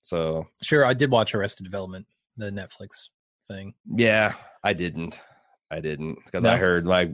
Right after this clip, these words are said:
Speaker 1: you said that and, and Cecily said that, and, and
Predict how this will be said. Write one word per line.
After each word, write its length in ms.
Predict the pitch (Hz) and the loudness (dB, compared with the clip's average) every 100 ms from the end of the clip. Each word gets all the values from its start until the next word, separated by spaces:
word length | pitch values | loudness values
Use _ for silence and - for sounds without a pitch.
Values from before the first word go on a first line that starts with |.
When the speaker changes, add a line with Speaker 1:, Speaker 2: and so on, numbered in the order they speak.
| - | -4
Speaker 1:
you 260 | 92 104 | 2 2
said 280 | 107 110 101 | 4 2 4
that 300 | 104 104 101 | 4 4 4
and, 440 | 87 87 85 82 78 | 2 -2 -4 -4 -4
and 180 | 82 80 | -6 -2
Cecily 320 | 95 92 92 | 0 0 -2
said 280 | - 90 80 | 0 0 2
that, 400 | 87 87 85 80 | 2 4 2 0
and, 220 | 80 78 | -4 -4
and 340 | 80 78 78 | -4 -4 -4